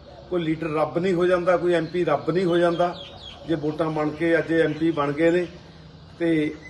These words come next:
ਇਸ ਦੀਆਂ ਸ਼ਬਦਾਵਲੀਆਂ ਤੋਂ ਹੋਰ ਲੀਡਰਾਂ ਨੂੰ ਵੀ ਗੁਰੇਜ਼ ਕਰਨਾ ਚਾਹੀਦਾ। ਜਿਵੇਂ ਅੱਗੇ ਭਾਜਪਾ ਨਾਲ ਇੱਥੇ ਪੰਜਾਬ ਦੇ ਵਿੱਚ ਹੋਈ ਆ,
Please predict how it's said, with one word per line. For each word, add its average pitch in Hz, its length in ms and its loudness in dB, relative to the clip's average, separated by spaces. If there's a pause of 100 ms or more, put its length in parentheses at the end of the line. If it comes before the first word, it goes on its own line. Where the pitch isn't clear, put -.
(260)
ਇਸ 156 160 -2
ਦੀਆਂ 185 240 4
ਸ਼ਬਦਾਵਲੀਆਂ 165 720 0
ਤੋਂ 170 160 0
ਹੋਰ 165 220 0
ਲੀਡਰਾਂ 185 300 2
ਨੂੰ 180 100 2
ਵੀ 170 120 -2
ਗੁਰੇਜ਼ 156 360 2
ਕਰਨਾ 180 300 4
ਚਾਹੀਦਾ। 170 440 2 (500)
ਜਿਵੇਂ 165 220 2
ਅੱਗੇ 185 220 4
ਭਾਜਪਾ 170 540 4
ਨਾਲ 190 120 2
ਇੱਥੇ 185 220 -2
ਪੰਜਾਬ 160 480 2
ਦੇ 185 120 4
ਵਿੱਚ 170 220 -2
ਹੋਈ 151 280 0
ਆ, 165 160 2